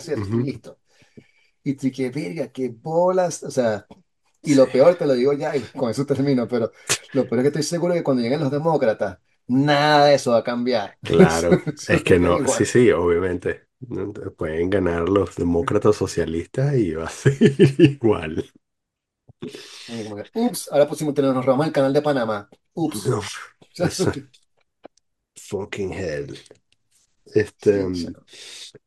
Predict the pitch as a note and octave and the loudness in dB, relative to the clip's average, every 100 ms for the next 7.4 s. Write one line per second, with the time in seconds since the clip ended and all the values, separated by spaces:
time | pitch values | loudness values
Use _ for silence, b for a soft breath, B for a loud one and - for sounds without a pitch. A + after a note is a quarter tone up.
0 | _ _ - A#2 A#2 B2+ D#3+ C3+ A#2 C#3+ | _ _ 0 6 8 8 8 4 2 2
1 | D3 D#3+ E3+ - D3+ C#3+ B2 A2+ G#2+ G#2 | 4 2 0 -2 2 4 4 4 6 8
2 | G2+ G2+ G2 G#2 G#2+ B2 C3+ B2 C3 C3 | 6 2 -4 -4 -2 0 0 2 0 -2
3 | A#2+ C#3 A2 F2+ E2 E2+ - - G#2 G#2+ | -2 0 0 0 -4 -6 -8 -10 -8 -6
4 | - A2+ G2+ - E2 D#2 - _ _ _ | -2 2 0 0 -6 -6 -10 _ _ _
5 | _ _ _ _ _ _ _ _ _ _ | _ _ _ _ _ _ _ _ _ _
6 | _ _ _ _ _ _ _ - G2+ - | _ _ _ _ _ _ _ -4 -4 -4
7 | - F#2+ F2+ | -8 -6 -4